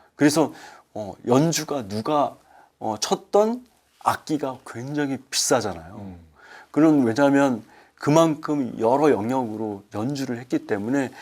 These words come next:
Speaker 1: 그 악기는 진짜 값어치를 따질 수가 없거든요. 그것처럼 사람은 여러모로 훈련이 되고 숙성이 되면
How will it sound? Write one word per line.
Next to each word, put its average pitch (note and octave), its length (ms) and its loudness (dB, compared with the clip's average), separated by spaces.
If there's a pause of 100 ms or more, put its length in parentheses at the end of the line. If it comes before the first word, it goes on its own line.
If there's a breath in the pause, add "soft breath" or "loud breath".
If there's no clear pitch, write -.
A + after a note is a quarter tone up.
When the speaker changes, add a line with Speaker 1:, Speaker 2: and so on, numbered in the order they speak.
(220 loud breath)
Speaker 1:
그 C3+ 200 2
악기는 G#2+ 420 -6
진짜 G2 320 -10
값어치를 G2 480 -8
따질 - 280 -6
수가 - 200 -6
없거든요. F#2 500 -14 (240 loud breath)
그것처럼 C#3+ 760 2 (600 loud breath)
사람은 D3 680 2 (360 soft breath)
여러모로 C3+ 1040 6
훈련이 D3+ 680 -2
되고 C3 480 -2
숙성이 B3+ 460 2
되면 A2 400 -4